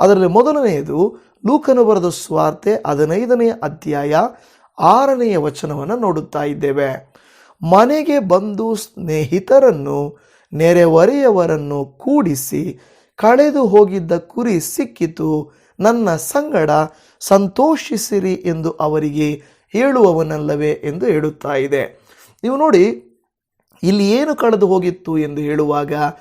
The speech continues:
ಕುರಿ ಕಳೆದು ಹೋಗಿತ್ತು ಎಂದು ನಾವು ನೋಡುತ್ತಾ ಇದ್ದೇವೆ. ಹೌದು, ನೂರು ಕುರಿಗಳಿರಬಹುದು ಪ್ರಿಯ ದೇವಜನವೇ.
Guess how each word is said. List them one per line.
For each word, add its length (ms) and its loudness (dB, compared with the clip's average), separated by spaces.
ಕುರಿ 380 4
ಕಳೆದು 400 -2
ಹೋಗಿತ್ತು 580 -6
ಎಂದು 280 -4
ನಾವು 260 -2
ನೋಡುತ್ತಾ 420 -4
ಇದ್ದೇವೆ. 680 -6
ಹೌದು, 400 -4
ನೂರು 420 -2
ಕುರಿಗಳಿರಬಹುದು 880 -2
ಪ್ರಿಯ 220 -6
ದೇವಜನವೇ. 560 -6